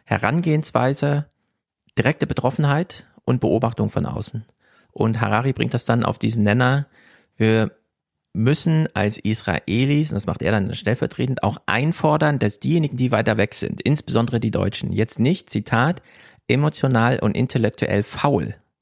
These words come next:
an die Sache gehen. Also sich selber zu Mega-Opfern erklären in der Sache, sich ganz auf eine Seite schlagen und erstmal scheuklappenmäßig kein anderes Thema zulassen,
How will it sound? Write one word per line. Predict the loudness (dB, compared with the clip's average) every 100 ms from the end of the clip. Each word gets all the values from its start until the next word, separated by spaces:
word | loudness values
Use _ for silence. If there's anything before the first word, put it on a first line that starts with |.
| _
an | -4 -4
die | -2
Sache | -6 -6
gehen. | -6 -6 -8 -10 _ _ _ _ _ -6
Also | -2 0
sich | 0 0
selber | 2 2 0 -2
zu | 0
Mega-Opfern | 2 2 2 0 0 -2 -2
erklären | -4 -2 0 2 0
in | 0
der | 0
Sache, | -2 -2 -2 -2
sich | -4 -2
ganz | -2 0
auf |
eine | 0 0
Seite | 0 0 -2
schlagen | -2 0 0 0 -2 -10 -14 -4
und | -2
erstmal | 0 -2 -2
scheuklappenmäßig | -2 0 0 0 2 2 2 0 -6 _ _ _
kein | -4 0 0 -2
anderes | 0 0 2 2 0
Thema | 0 0 0 -2
zulassen, | 0 0 0 0